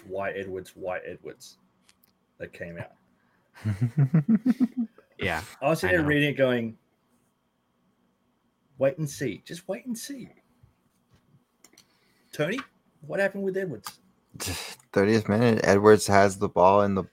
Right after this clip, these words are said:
Speaker 2: in the, like, he, with all his energy, like, like, like, he is a bull in a china shop, but we needed the bull <laughs> against the other bulls pretty much at this point to go in. He, he gets the ball into the box and he gets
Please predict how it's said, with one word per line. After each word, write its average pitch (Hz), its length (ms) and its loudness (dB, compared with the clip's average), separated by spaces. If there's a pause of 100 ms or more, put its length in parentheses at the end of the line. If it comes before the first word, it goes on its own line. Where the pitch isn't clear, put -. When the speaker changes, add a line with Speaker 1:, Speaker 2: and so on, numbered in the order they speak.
(160)
Speaker 2:
in 92 140 0
the, 92 160 0 (120)
like, 98 240 2
he, - 160 -12
with 101 220 -2
all 98 140 8
his 101 180 4
energy, 98 340 0
like, 92 200 -2 (160)
like, 87 340 0 (240)
like, 98 160 0
he 110 220 0
is 113 140 4
a 98 60 4
bull 101 240 2
in 95 60 2
a 90 60 -2
china 87 320 -2
shop, 107 320 2
but 82 160 0 (200)
we 98 200 -4
needed 98 320 -2
the 104 100 2
bull 117 320 8
<laughs> 104 80 4
against 104 300 0
the 101 120 2
other 98 140 4
bulls 127 420 6
pretty 135 200 2
much 139 180 2
at 123 120 -6
this 123 180 -2
point 151 320 -2 (440)
to 120 100 -2
go 107 220 8
in. 110 280 2
He, 113 420 -4
he 107 180 -8
gets 104 280 0
the 107 100 -2
ball 95 240 2
into 98 200 -4
the 98 120 -4
box 95 400 2
and 95 120 -4
he 101 120 -4
gets 92 460 -6